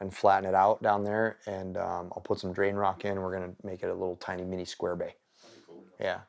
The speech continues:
just so I can just get some reps in because I really do miss it. I used to shoot pistols and carbines quite a bit when I was working at Magpul, and I really enjoyed teaching as an assistant instructor with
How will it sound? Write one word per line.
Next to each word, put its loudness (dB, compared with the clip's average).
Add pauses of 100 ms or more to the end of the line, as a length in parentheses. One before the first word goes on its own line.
just 0
so 8
I 8
can 0
just 2
get 4
some -4
reps 4
in 0
because 0 (460)
I 2
really 8
do 2
miss 0
it. 6 (540)
I 2
used 0
to -6
shoot -2
pistols -2
and -2
carbines 2 (100)
quite 6
a 0
bit 4 (260)
when -4
I -2
was -6
working 0
at -4
Magpul, 2 (600)
and -4
I 0
really 2
enjoyed 0
teaching -6 (180)
as -2
an -4
assistant -2
instructor 0 (280)
with 0